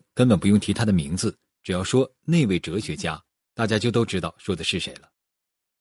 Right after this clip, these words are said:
在这个背景音频里，我来给你介绍三方面的内容。第一，亚里士多德的生平概要。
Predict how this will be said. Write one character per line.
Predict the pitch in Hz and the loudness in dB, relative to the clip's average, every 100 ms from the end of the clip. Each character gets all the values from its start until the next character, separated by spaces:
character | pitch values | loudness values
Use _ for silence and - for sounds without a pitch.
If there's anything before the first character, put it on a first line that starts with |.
| _ _ _ - | _ _ _ -4
在 | 156 | 0
这 | 220 | 2
个 | 160 | 2
背 | 131 113 | 2 0
景 | 87 | 0
音 | 101 | -2
频 | - 90 | -2 -4
里， | 85 73 _ _ | -6 -8 _ _
我 | 98 | -4
来 | 95 | -2
给 | 104 | -2
你 | 95 | -4
介 | 80 | -2
绍 | 95 - 82 | -4 -4 -8
三 | - 139 131 | -4 -4 -4
方 | 87 | -6
面 | 85 | -8
的 | 76 | -8
内 | 78 | -12
容。 | 71 - _ _ _ _ _ - | -14 -20 _ _ _ _ _ -4
第 | 120 120 | -2 -2
一， | 127 _ _ _ _ | -4 _ _ _ _
亚 | 123 | 0
里 | 151 | 2
士 | 107 - | 0 -2
多 | 123 127 | -2 -2
德 | 87 | -2
的 | 80 85 | -4 -6
生 | 120 | -6
平 | 127 85 | -6 -6
概 | 104 98 | -4 -4
要。 | 113 | -4